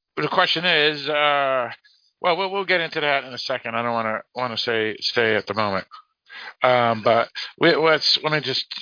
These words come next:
let folks know. Basically, for folks who have stumbled upon us or, or, or s-, have listened to us before, they know a couple things. First, we usually discuss the film, uh, without spoilers, ju-, you know, just general things all in all.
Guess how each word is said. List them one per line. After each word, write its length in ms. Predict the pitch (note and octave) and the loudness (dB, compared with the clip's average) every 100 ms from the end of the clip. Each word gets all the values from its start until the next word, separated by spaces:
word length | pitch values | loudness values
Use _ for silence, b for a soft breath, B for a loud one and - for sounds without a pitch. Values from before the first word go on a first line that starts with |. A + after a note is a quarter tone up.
| - C3 | -10 0
let 180 | C3 | 0
folks 300 | - C3 - | 2 2 2
know. 260 | C3 B2 G#2+ | 0 2 4
Basically, 320 | D#3 F3 - | 2 2 0
for 120 | C3 | -2
folks 220 | - G3 - | 0 0 0
who 60 | |
have 80 | B2+ | -2
stumbled 320 | - D3+ C3+ | 0 0 0
upon 340 | B2 C3 B2 B2 | -6 -6 -4 -2
us 200 | B2 A#2 | -2 -2
or, 60 | |
or, 360 | A#2+ C3 F#3+ G#3 - | 0 2 0 -2 0
or 100 | G#3 | 0
s-, 220 | G3 - - - F#3+ - | 0 -2 -8 -20 -12 -4
have 320 | F3+ G3 F#3 | 2 4 2
listened 340 | E3 F3+ - | 2 0 0
to 80 | D#3+ | -2
us 100 | D3 | -2
before, 440 | - - C3+ B2+ B2+ | -2 -2 2 4 4
they 240 | C3+ C3+ - | 4 2 -2
know 260 | C#3 C3 B2 | -8 -6 -6
a 40 | - B B | -8 B B
couple 180 | - A#2 | -4 -2
things. 240 | A2 G#2+ - | 0 -2 0
First, 340 | C#3 C3+ - | 0 0 0
we 180 | B2+ B2 | -2 0
usually 220 | B2 A#2 | -2 -4
discuss 520 | A2 - B2+ B2 - - B B - | -4 -2 0 0 -4 -8 B B -10
the 60 | B2+ | -8
film, 480 | - C3+ B2 A#2+ G#2+ B B _ - | -2 0 0 -4 -10 B B _ -2
uh, 440 | B2 A#2+ A2+ A2+ A2 | 2 2 2 2 0
without 260 | A#2 A#2+ | 0 0
spoilers, 680 | - - B2+ A#2 A#2+ A#2+ - | -2 0 2 4 6 4 2
ju-, 240 | - B2 B2 | 2 0 0
you 100 | E3 | -2
know, 80 | A#2 | 0
just 200 | C3+ - | -2 0
general 340 | B2 A#2 A2 | 0 2 0
things 360 | - A#2 A#2 A2 | 0 -2 -2 0
all 220 | A2 G#2+ | 0 2
in 80 | G2+ | 2
all. 300 | G2 F#2+ | 2 2